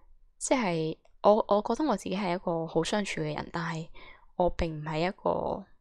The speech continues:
太過於主動去同人哋熱絡關係㗎嘛。即係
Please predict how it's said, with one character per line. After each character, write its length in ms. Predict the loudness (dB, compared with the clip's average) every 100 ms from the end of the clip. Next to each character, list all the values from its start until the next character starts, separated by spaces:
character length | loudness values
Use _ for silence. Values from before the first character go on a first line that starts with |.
| -20 _ _ _ _ _ -20 -20 -20 _ -6
太 400 | -4 0 4 6
過 280 | 4 0 0
於 240 | 2 2
主 300 | 0 -2 -2 2
動 180 | 2 0 -2
去 440 | -2 0 -2 -8 -14 -12 -12 -10 -14 -16 -14
同 220 | -10 -8
人 160 | -8 -6
哋 120 | -8
熱 300 | -6 -8 -6
絡 200 | -6 -6 -10 -16 -10
關 240 | -8 -6
係 320 | -8 -10 -10
㗎 60 | -10
嘛。 120 | 0
即 80 | 8
係 140 | 8